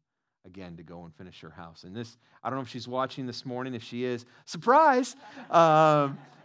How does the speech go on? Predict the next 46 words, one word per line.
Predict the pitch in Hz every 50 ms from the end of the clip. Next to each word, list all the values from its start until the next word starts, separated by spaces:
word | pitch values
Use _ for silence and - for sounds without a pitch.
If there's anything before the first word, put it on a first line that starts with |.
| _ _ _ - 139
but | 147 135
we | 135 147 143
are | 156
now | 160 156 147
gonna | 147 139 143 139
let | 131 135 131 123
her | 120 135
know | 127 127 127 127
that | 127 123 113
we're | 110 110
taking | 110 - 127 123 120 127 113
this | 110 110
project | 113 - 127 113 113 107 110 101 - -
on, | 113 107 117 120 127 131 _ _ _
and | - 95
we | 101 107
will | 104 95
see | - - 127
it | 117 110 -
to | - 110
completion. | - 107 95 - - 117 113 110 - 120 107
We | 101 104
know | 104 107 104
that | 98 101 90
God's | 87 98 95 95 98 101 95 92 98 104
in | 101 110
it, | 123 151 _ _ _ _ _ _ _ _ _
and | - 107 101 98
that | 95 95
God | 104 101 101 104
will | 101 92
help | 82 104 101 - -
us | 101 -
get | - 104 92
it | 90 92 98
done. | 104 90 87 85
Amen? | 87 92 95 101 101 110 123 139 143 _ _ _ _ _ _ _ _ _ - - _ _ _ - _ _
So | _ - - 143
would | 123 123 123 113 110
you | 139 156
stand | 151 151 - 151 139 139 139 139
to | 139 147
your | 131 131
feet | 120 113 - 127 120 117 -
this | 117 - - -
morning, | - 117 107 104 95 90 90 87 110